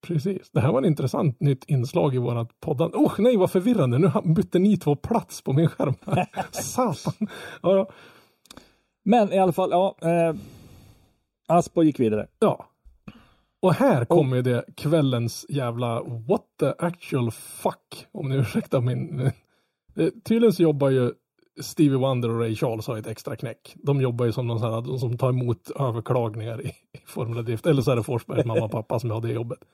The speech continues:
Speaker 1: Någonting hände i alla fall. För alla andra i hela världen tyckte att, varför körde du på Audi? Men tydligen inte de här två. Jag vet inte om de,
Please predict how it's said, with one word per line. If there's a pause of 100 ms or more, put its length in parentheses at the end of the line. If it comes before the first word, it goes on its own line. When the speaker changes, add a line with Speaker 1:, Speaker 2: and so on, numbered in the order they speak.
(100)
Speaker 1:
Någonting
hände
i
alla
fall.
För (360)
alla
andra
i
hela
världen
tyckte
att, (300)
varför
körde
du
på
Audi? (380)
Men
tydligen
inte
de
här
två. (840)
Jag
vet
inte
om
de,